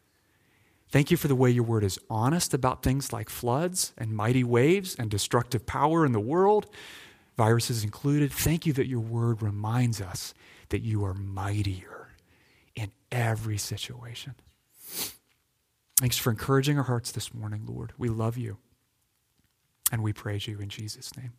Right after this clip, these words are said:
Amen. Friends, in closing, I, I want to give you very specific encouragement.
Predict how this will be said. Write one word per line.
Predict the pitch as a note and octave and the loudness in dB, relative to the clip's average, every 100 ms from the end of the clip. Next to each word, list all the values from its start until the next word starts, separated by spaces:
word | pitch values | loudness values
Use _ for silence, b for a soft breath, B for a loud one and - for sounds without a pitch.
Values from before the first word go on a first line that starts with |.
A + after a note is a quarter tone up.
| _ _ b b b b b b b b b - | _ _ b b b b b b b b b -12
Amen. | G#2 F#2+ F#2 F2 - - _ _ _ _ _ _ _ - B B B B B B B | -10 -8 -8 -10 -16 -20 _ _ _ _ _ _ _ -18 B B B B B B B
Friends, | - B2+ | 0 2
in | C3 | 2
closing, | B2 C#3 C#3 C3+ A#2+ | 2 4 4 4 4
I, | A#2 A#2+ | 2 2
I | |
want | B2 C3 | 4 4
to | B2 | 4
give | A#2+ A#2+ | 4 4
you | A2+ | 4
very | B2+ | 4
specific | C#3 C#3 - C3 A#2+ | 2 0 0 0 -2
encouragement. | A2 - C3 B2+ C#3 C3+ - - | -4 0 0 2 0 -2 -2 -6